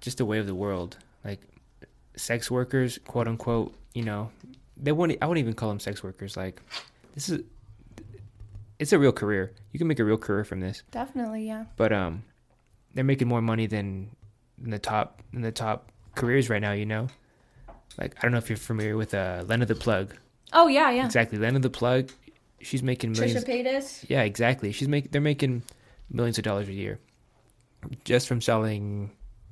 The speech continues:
Speaker 1: quote unquote, sex, you know, but they're also selling, like, <clears throat> I guess their personalities, you know, like,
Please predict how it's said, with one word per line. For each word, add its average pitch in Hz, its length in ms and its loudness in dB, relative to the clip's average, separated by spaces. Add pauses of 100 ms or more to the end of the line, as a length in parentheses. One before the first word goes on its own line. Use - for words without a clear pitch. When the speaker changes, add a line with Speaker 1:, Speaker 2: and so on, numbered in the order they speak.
(200)
Speaker 1:
quote 117 180 2
unquote, 110 220 0
sex, - 380 -2 (480)
you - 100 -2
know, 127 120 4
but 131 160 4
they're 135 120 8
also 143 180 4
selling, 120 360 4
like, 101 220 -2 (1300)
<clears throat> - 20 -6
I - 2000 -8
guess 147 160 4
their 160 100 2
personalities, 110 840 2
you 120 60 -2
know, 117 160 4
like, 107 180 2